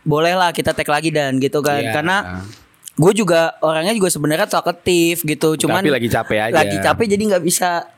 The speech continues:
Speaker 1: nimpalin gitu.
Speaker 2: Sama ini kalau, ini kalau menurut gua, eh, yang nggak bareng-bareng ya, yang memang ada orang gua ajak rekaman, tapi dia tuh sebenarnya nggak bisa ngomong.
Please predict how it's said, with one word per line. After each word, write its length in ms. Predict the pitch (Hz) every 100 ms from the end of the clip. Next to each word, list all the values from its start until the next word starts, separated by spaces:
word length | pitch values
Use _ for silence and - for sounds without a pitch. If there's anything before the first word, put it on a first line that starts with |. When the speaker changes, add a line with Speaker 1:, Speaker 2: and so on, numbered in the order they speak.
| -
Speaker 1:
nimpalin 720 | 196 202 202 240 214 220 226
gitu. 460 | 190 190 165 175 160
Speaker 2:
Sama 380 | - 147 214 208
ini 220 | 196 220
kalau, 320 | 156 143 127 -
ini 100 | -
kalau 240 | 131 185 170
menurut 400 | 135 123 123 127
gua, 480 | 120 107 117 190 - -
eh, 760 | 123 117 117 117 113 113 113 110 113 - - - - - - - _ _ _ - 120
yang 260 | 123 120
nggak 160 | 123 120
bareng-bareng 480 | 113 110 123 147 117
ya, 140 | 107 123 -
yang 300 | 120 123 123
memang 580 | 117 104 98 110 160 160
ada 260 | - 113 127
orang 600 | 123 120 101 92 92 135 165 - -
gua 320 | 113 113 92
ajak 240 | 107 110 -
rekaman, 600 | 107 - 87 95 135 160
tapi 240 | - - 156
dia 140 | 156
tuh 140 | 170
sebenarnya 460 | 196 120 117 190 131
nggak 80 | 104
bisa 160 | 104
ngomong. 340 | 120 156 127